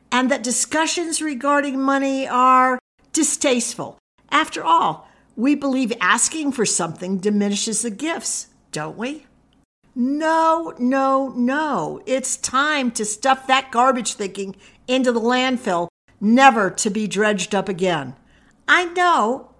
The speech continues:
I'm a bit dramatic, and that's how you have to approach negotiating for yourself. If you're hesitating even a bit, become fierce in your negotiation for yourself.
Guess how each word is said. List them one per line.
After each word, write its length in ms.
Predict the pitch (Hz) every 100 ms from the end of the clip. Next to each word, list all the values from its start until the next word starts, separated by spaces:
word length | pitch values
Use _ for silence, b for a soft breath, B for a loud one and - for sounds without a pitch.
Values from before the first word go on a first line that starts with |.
| _ _ -
I'm 160 | 294
a 40 | 311
bit 280 | 285 285 285
dramatic, 680 | 277 254 190 165 185 - _ b b b b _ 220
and 220 | 240 240
that's 320 | 277 277 -
how 160 | 269 240
you 260 | 220 277
have 300 | 262 233 220
to 140 | - 208
approach 440 | 202 208 208 -
negotiating 680 | 202 202 202 202 208 196 185
for 140 | 190
yourself. 640 | 196 190 190 254 214 - - b b b _ -
If 180 | 208 208
you're 200 | 190 170
hesitating 920 | - 294 311 285 - 180 165 160 160 b b _ -
even 320 | 294 285 285
a 80 | 233
bit, 540 | 277 294 196 160 - _ b _ _ _ _ -
become 520 | 247 - - 247 247
fierce 840 | - - - 370 247 160 - -
in 240 | - 214 220
your 120 | 214
negotiation 840 | 214 208 233 226 220 202 - 180
for 140 | 180 185
yourself. 600 | 170 160 - 156 -